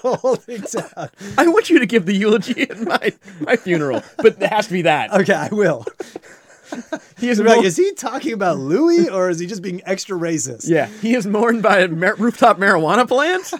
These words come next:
Speaker 2: Like, I famously don't smoke marijuana.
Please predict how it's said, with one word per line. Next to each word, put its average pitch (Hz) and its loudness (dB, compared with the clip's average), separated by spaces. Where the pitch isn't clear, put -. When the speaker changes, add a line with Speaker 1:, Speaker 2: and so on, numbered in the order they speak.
Speaker 2:
Like, - -2
I 220 2
famously 226 0
don't 196 2
smoke 196 -2
marijuana. 220 -4